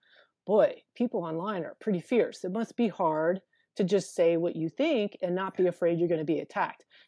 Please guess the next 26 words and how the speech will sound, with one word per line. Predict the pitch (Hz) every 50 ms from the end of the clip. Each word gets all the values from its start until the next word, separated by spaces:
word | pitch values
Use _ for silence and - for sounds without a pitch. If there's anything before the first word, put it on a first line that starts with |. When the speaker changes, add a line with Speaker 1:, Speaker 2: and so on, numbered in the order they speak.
| _
Speaker 1:
You'd | - -
be | - -
like, | - -
"Yeah, | 226 240 254 254 247 240
yeah, | 233 233 226 226
yeah, | 226 226 226 226 220
you | 220 208 214
know, | 202 214 220 220
I, | 220 220 - - - - - - - -
I | 196
just | 202 240 226 -
kinda, | - - 233 226 226 214 196 180
I | 165 190
don't | 214 233 240
know | 233
what | 233 226 -
to | - 185
do." | 185 233 233
But, | 208 214 226 196
and | 180 196
I | 202
was | 208 202 -
like, | 220 214
"All | 214 208 269
right, | 302 285 285 277
okay." | 285 269 - 214 185 180